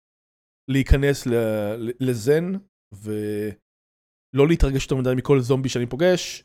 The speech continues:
ולנצל היטב את המשאבים המוגבלים שהמשחק מספק, ונהניתי מאוד לגלות מין פיסת היסטוריה, כי המשחק המקורי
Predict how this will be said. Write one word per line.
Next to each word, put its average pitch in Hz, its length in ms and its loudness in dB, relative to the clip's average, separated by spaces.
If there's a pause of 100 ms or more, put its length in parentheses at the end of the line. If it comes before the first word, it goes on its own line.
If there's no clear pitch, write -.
(100)
ולנצל 113 840 -2
היטב 127 320 0
את 117 100 -6
המשאבים 120 500 -4
המוגבלים 120 1200 -4
שהמשחק 117 540 -6
מספק, 180 480 -2 (1000)
ונהניתי 127 460 2
מאוד 135 240 0
לגלות 127 500 0 (140)
מין 120 240 -4
פיסת 156 240 0
היסטוריה, 139 480 2 (120)
כי 107 180 -4
המשחק 107 300 -6
המקורי 151 540 0